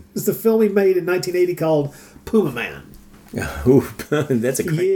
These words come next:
Speaker 1: Yeah, that was a step down. That,
Speaker 2: <laughs>
Speaker 1: Puma Man's a bit of a step down, and it's
Speaker 2: <laughs>
Speaker 1: kind of a sad, bit of a sad story when you realize that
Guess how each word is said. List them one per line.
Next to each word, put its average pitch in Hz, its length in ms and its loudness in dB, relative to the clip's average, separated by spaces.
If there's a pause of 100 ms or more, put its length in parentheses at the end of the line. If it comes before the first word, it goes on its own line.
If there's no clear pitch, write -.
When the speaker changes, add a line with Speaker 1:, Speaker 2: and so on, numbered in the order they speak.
(160)
Speaker 1:
Yeah, 185 80 0
that 202 140 2
was - 100 -2
a - 20 -4
step 147 300 -2
down. 113 340 -8
That, 135 400 -2
Speaker 2:
<laughs> - 20 -12
Speaker 1:
Puma 254 200 0
Man's 220 240 2
a 190 40 0
bit 190 160 0
of 175 60 -4
a 151 40 -4
step 147 300 -2
down, 131 380 0
and 143 80 0
it's 143 120 -4
Speaker 2:
<laughs> - 400 -12
Speaker 1:
kind 262 120 0
of 247 80 0
a 190 40 4
sad, 185 340 -2
bit 285 100 0
of 269 60 -4
a 208 60 2
sad 196 300 0
story 196 400 0
when 170 120 -2
you 160 120 0
realize 160 440 0
that 127 120 -12